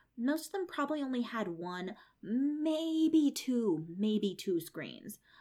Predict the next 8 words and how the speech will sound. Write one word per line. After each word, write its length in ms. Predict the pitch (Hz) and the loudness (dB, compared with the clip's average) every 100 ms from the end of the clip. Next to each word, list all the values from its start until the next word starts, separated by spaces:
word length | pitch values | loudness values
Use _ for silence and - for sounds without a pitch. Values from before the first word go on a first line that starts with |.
| _ | _
Like, 200 | 175 - | -6 0
they 120 | 196 | 0
weren't 260 | 196 208 - | 0 -2 -4
necessarily 760 | 202 208 196 175 175 160 180 - | -8 -6 -4 -2 -2 -2 -4 -10
huge 840 | - - - - 208 196 170 156 - | -20 -20 -18 -6 -2 2 4 2 -2
until 480 | 170 160 160 151 147 - | -6 -6 -6 -6 -6 -6
later. 640 | 170 170 170 127 50 - _ _ _ _ _ | -2 0 0 -2 -10 -14 _ _ _ _ _
Uh, 40 | - | -14